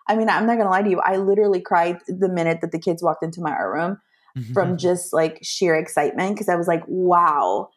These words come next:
Speaker 1: I will never take my room or teaching these kids for granted," because you never know when that rug could be pulled out from under you, you know? Um,
Speaker 2: Mm-hmm.
Speaker 1: and it was just beautiful to see them, like, laughing and enjoying themselves and, um,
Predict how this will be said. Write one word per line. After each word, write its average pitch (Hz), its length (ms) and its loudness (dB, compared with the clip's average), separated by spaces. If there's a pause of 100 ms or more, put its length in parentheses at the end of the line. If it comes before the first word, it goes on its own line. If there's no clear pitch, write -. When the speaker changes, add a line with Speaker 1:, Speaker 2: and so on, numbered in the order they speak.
(280)
Speaker 1:
I 185 100 2
will 202 160 4
never 180 380 2
take 175 280 -2
my 160 200 0
room 160 480 -2
or 151 540 2
teaching 180 300 -4
these 160 160 -4
kids 165 200 -4
for 160 140 -2
granted," 151 520 -4
because 165 500 -2
you 180 100 -2
never 165 360 0
know 151 280 0
when 156 220 -4
that 139 240 0
rug 165 220 2
could 170 100 -4
be 165 120 -6 (120)
pulled 151 240 0
out 156 300 0
from 156 160 0
under 156 280 0
you, 151 400 0
you 170 140 -6
know? 160 420 2
Um, 151 440 0
Speaker 2:
Mm-hmm. 110 400 -20 (140)
Speaker 1:
and 190 100 2
it 208 40 6
was 220 120 0
just 196 200 -4
beautiful 185 360 0
to 175 120 -8
see 185 180 0
them, 170 280 0
like, - 300 -8 (140)
laughing 190 460 0
and 175 120 -2
enjoying 196 400 0
themselves 170 640 0
and, 165 160 -4 (480)
um, 95 280 -6